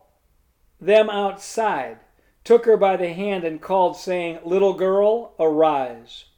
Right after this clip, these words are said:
Luke seventeen, five through six,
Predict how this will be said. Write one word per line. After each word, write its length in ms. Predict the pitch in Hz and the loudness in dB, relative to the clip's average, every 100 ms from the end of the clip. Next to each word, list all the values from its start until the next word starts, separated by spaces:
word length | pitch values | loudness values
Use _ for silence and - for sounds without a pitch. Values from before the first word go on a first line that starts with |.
| _ _ _ _ _ _ _ _ _ _ _ | _ _ _ _ _ _ _ _ _ _ _
Luke 400 | 143 190 202 208 | 2 6 6 4
seventeen, 840 | - - 202 202 202 196 208 208 196 - 202 208 - | -4 2 4 2 -4 -6 -4 -4 -6 0 2 2 2
five 380 | 196 196 202 196 | 2 2 2 0
through 200 | 190 185 | -2 -2
six, 520 | - 180 165 - | -4 -6 -6 -16